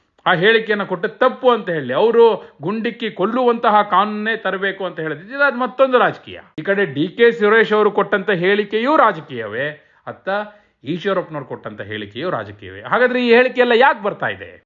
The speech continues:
ಈ ಕಾಂಟ್ರವರ್ಷಿಯಲ್ ಸ್ಟೇಟ್ಮೆಂಟ್ ಈಗ ಇದ್ದಕ್ಕಿದ್ದಂಗೆ ತಾರಕಕ್ಕೆ ಹೋಗ್ತಾ ಇದೆಯಲ್ಲ, ಯಾಕೆ ಇದು ಶುರು ಆಗಿದೆ ಅಂದ್ರೆ, ಏನು ಇಲ್ಲ, ಬಹಳ ಸಿಂಪಲ್ ಆಗಿ ಹೇಳ್ತೀನಿ ನಿಮಗೆ. ಎಲೆಕ್ಷನ್ ಬಂದಿದೆ, ಇಂಥ ಹೇಳಿಕೆಗಳು ಜಾಸ್ತಿ ಆಯ್ತು ಅಂದ್ರೆ ನೀವು ತಿಳ್ಕೊಳ್ಳಿ, ಎಲೆಕ್ಷನ್ ಹತ್ರ ಬಂದಿದೆ,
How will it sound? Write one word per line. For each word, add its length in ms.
ಈ 100
ಕಾಂಟ್ರವರ್ಷಿಯಲ್ 760
ಸ್ಟೇಟ್ಮೆಂಟ್ 400
ಈಗ 80
ಇದ್ದಕ್ಕಿದ್ದಂಗೆ 1040
ತಾರಕಕ್ಕೆ 480
ಹೋಗ್ತಾ 220
ಇದೆಯಲ್ಲ, 300
ಯಾಕೆ 340
ಇದು 80
ಶುರು 200
ಆಗಿದೆ 260
ಅಂದ್ರೆ, 680
ಏನು 400
ಇಲ್ಲ, 160
ಬಹಳ 240
ಸಿಂಪಲ್ 420
ಆಗಿ 100
ಹೇಳ್ತೀನಿ 300
ನಿಮಗೆ. 580
ಎಲೆಕ್ಷನ್ 480
ಬಂದಿದೆ, 800
ಇಂಥ 160
ಹೇಳಿಕೆಗಳು 580
ಜಾಸ್ತಿ 400
ಆಯ್ತು 260
ಅಂದ್ರೆ 160
ನೀವು 160
ತಿಳ್ಕೊಳ್ಳಿ, 680
ಎಲೆಕ್ಷನ್ 400
ಹತ್ರ 280
ಬಂದಿದೆ, 760